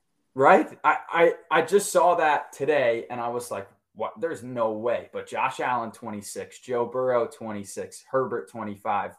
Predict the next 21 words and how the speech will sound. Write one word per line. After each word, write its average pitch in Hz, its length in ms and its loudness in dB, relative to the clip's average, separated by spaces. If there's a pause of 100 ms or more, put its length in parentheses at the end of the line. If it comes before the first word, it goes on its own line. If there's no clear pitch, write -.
(100)
Trevor 123 260 -2
Lawrence, 117 460 -6
twenty-three, 98 640 -10 (380)
Lamar, 120 500 4
twenty-five, 104 800 -2
and 101 120 -4
then 101 240 -6
Tua, 117 600 2
I 101 100 -6 (320)
think, 139 240 -4
is 120 160 -8
twenty-six. 104 800 -6 (480)
So 113 420 6
it, 110 200 -2
it, 123 300 -6
it's, - 500 -6 (580)
it's - 80 -20
pretty 233 280 4
crazy 196 420 6
to 190 60 2
me, 185 340 -2